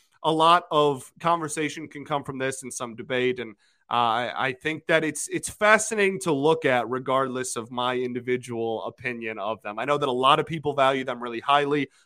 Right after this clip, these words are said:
I know, I, I mean, again, Zim-, nothing against Dan Szymborski at all. Uh, phenomenal, uh, i-, insight and analysis from him. Great baseball mind for sure. So let's get into it. Uh, like I said,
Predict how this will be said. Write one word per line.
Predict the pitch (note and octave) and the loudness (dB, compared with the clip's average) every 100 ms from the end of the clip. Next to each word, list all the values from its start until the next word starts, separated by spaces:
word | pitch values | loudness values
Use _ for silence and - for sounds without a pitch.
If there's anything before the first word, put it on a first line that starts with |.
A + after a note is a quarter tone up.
| - | -12
I | C3 | -4
know, | C3 C3 | 0 0
I, | C#3 C3 G#2+ | 2 2 2
I | |
mean, | D3 C#3 B2+ - | 0 -2 -6 -4
again, | C#3+ B2 G2+ _ - | 0 -2 -4 _ -16
Zim-, | C3 D3 D3 | -8 -6 4
nothing | D#3 D#3 D3 | 4 4 -2
against | C#3 C#3 B2 - | 2 2 0 -6
Dan | B2+ | -6
Szymborski | B2 A#2+ A#2+ A#2 - A2+ | -4 -4 -2 -2 -2 -6
at | A2+ | -4
all. | A2+ A2+ - _ _ _ | -2 -2 -4 _ _ _
Uh, | A#2 A2 | 0 0
phenomenal, | - B2 A#2+ A#2+ A#2 A2+ A2 E2+ | -2 -2 0 -2 -2 -4 -6 -8
uh, | G#2 - - | -10 -12 -10
i-, | C#3 - | -10 -4
insight | D3+ D3+ - C3+ B2+ A2 | -4 -2 0 2 0 -4
and | B2 A#2+ A#2+ - | -6 -6 -8 -10
analysis | B2 A#2+ B2+ A#2+ A2+ - A#2 | -6 -2 -2 -2 -4 -6 -8
from | - B2 A#2 | -4 -6 -6
him. | A#2+ A#2 A2 | -6 -8 -6
Great | A#2 A#2 | -6 -4
baseball | A#2 A#2 - A2 | -6 -6 -6 -6
mind | A2+ G#2+ | -4 -6
for | - | -10
sure. | G2+ B2 G#2+ | -6 -2 -2
So | - B2 - - _ _ | 0 0 0 -10 _ _
let's | D#3+ A#3+ - | 8 8 8
get | - B3+ | 4 4
into | G3+ G3+ G#3 F3+ | 6 4 4 4
it. | F#3 F3 | 6 6
Uh, | E3 D3+ C#3+ D3 | 8 8 8 4
like | D#3+ D#3+ | 2 4
I | |
said, | D3 - C#3+ C3+ | 2 4 2 2